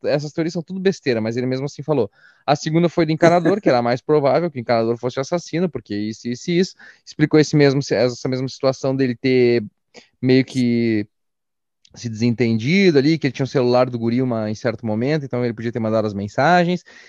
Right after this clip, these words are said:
E, o prime-, e a primeira teoria, mais absurda, que o cara comenta, é justamente o fato de que poderia ser o guri, mas não faz sentido nenhuma das, em todas as, as, as coisas que acontecem, em nenhum momento se encaixa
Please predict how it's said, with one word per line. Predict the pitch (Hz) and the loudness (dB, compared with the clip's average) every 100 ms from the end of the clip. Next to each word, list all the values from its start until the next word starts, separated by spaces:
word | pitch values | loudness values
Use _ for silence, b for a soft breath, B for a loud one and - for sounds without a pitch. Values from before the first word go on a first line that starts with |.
| B | B
E, | 165 | 2
o | 190 202 190 | 4 6 4
prime-, | 156 180 175 | 2 0 0
e | 131 | 0
a | 160 | 0
primeira | 165 160 | 2 0
teoria, | 180 185 165 165 180 | 2 0 0 0 0
mais | 127 | 0
absurda, | 135 123 - 135 151 160 | -2 -6 -6 -4 -2 -4
que | 135 | -6
o | |
cara | 120 120 | -4 -4
comenta, | - 131 120 127 156 | -4 -4 -2 -2 -2
é | |
justamente | 143 135 165 139 135 | -2 -4 -2 -2 -4
o | 135 | -4
fato | 139 123 127 | 0 0 0
de | 123 | -10
que | - | -8
poderia | - 135 135 | -4 0 -2
ser | - 139 | 0 0
o | |
guri, | 147 160 156 190 b b b - | 2 2 0 -2 b b b -6
mas | 143 139 139 139 139 | 2 4 6 6 4
não | 151 | 2
faz | 165 | 0
sentido | 156 - 160 | 0 0 2
nenhuma | 170 165 185 202 196 196 | 4 6 6 6 4 4
das, | 165 147 135 - - | 4 2 -4 -20 -12
em | 135 135 | -4 -2
todas | 127 156 185 | 0 2 2
as, | 175 151 143 - | 0 -4 -8 -8
as, | - 113 110 107 | -2 -2 -2 -4
as | 104 101 110 | -2 -2 -4
coisas | - 123 | -6 -8
que | 123 | -8
acontecem, | 135 123 113 113 123 151 151 147 | -8 -6 -2 -2 -2 -2 -2 -2
em | |
nenhum | 143 139 143 143 160 180 | -2 0 0 2 2 2
momento | 170 151 143 151 | 0 0 0 -2
se | 156 | -6
encaixa | 147 135 127 135 - | -2 0 0 -2 -6